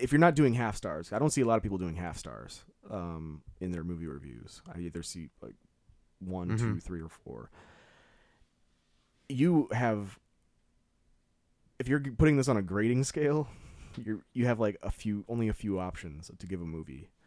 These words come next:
Speaker 1: Either an A plus,
Speaker 2: Mm-hmm.
Speaker 1: a C,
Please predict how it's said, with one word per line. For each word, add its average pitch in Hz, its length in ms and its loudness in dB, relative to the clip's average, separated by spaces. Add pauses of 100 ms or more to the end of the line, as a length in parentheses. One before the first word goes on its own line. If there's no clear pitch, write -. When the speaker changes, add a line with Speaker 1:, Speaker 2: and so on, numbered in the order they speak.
(180)
Speaker 1:
Either 92 180 -4
an 69 140 -8
A 131 140 2
plus, - 520 0 (120)
Speaker 2:
Mm-hmm. 110 220 -2 (600)
Speaker 1:
a 92 80 -2
C, 120 600 2